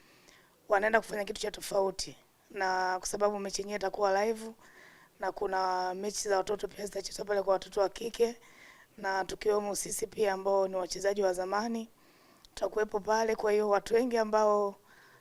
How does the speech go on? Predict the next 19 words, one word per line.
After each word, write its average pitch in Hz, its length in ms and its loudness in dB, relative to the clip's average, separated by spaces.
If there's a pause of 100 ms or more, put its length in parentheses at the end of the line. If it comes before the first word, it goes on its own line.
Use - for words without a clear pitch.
(140)
hawajawahi 220 600 0
kutushuhudia 220 460 0
wakati 214 260 -2
tunacheza, 202 460 0
nafikiri 190 380 -4
kesho 214 280 -2
ndio 190 200 0
fursa 220 480 -2
nzuri 214 380 -4
ambayo 196 240 2
ya 196 60 2
kutuona 214 420 -2
sisi 220 480 -6 (480)
tukionyesha 208 580 -2
kile 208 180 0
ambacho 190 520 0
tumekifanya 190 500 -4
wakati 196 260 -2
tunacheza 180 560 -6